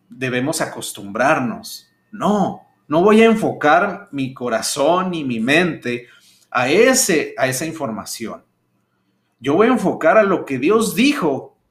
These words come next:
que iba a hacer conmigo, aún en esta situación.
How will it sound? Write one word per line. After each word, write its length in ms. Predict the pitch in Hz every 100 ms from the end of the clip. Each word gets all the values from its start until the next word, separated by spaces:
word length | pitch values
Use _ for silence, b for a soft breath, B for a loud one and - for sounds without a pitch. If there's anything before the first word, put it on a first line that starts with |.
| _ _ _ _ _ _ _ _
que 100 | -
iba 220 | 143 165 202
a 0 |
hacer 280 | 214 208
conmigo, 760 | - 196 170 151 208 165 120 90 _ _ _ _ _ _ _ _ _ _ _ _ _ _ -
aún 380 | 113 120 147
en 160 | 151 160
esta 240 | 156 -
situación. 640 | 147 131 117 - 104 95